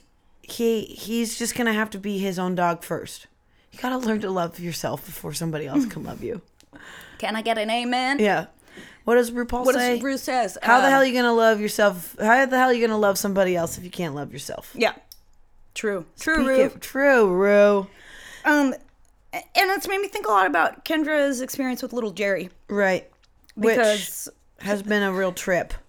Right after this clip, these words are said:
Speaker 2: he is, he is, just as Randy is Randy, little Jerry is very much
Speaker 1: Yeah.
Speaker 2: little Jerry. He is a unique animal.
Speaker 1: Um, he's a pill. He's a freaking pill. He's my first dog, and he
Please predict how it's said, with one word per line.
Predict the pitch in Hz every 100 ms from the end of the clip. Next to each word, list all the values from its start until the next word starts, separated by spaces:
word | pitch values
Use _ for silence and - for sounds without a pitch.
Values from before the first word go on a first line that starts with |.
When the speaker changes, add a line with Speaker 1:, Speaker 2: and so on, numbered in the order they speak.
| _
Speaker 2:
he | - 226 294 302
is, | 311 240 247 _
he | - 262 262
is, | 226 226 214 - - _ _ _ _
just | - 427 - 508
as | 403
Randy | 247 247 254 262
is | 226 196
Randy, | 190 208 262 262 - _ _ _
little | 240 415
Jerry | 320 339 320 254 214
is | 185 170 165 -
very | 170 165 180 196 185 185
much | 180 143 - - - _
Speaker 1:
Yeah. | 214 202 156 143
Speaker 2:
little | 190 185 170
Jerry. | 165 175
He | 202 294
is | 233 202 175 - - _ _ _ _
a | 185
unique | 185 175 185 220 220 -
animal. | 196 185 175 156 165 _ _
Speaker 1:
Um, | 220 214 208 202 202 196 196 190 190 -
he's | 202 226
a | 214
pill. | 277 247 - - -
He's | 196 190
a |
freaking | 208 214 202
pill. | 190 175
He's | 190 208
my | 220
first | 220 247 254
dog, | 180 160 185 - _ _ - - - - - - 220
and | 220
he | 214 196 190 180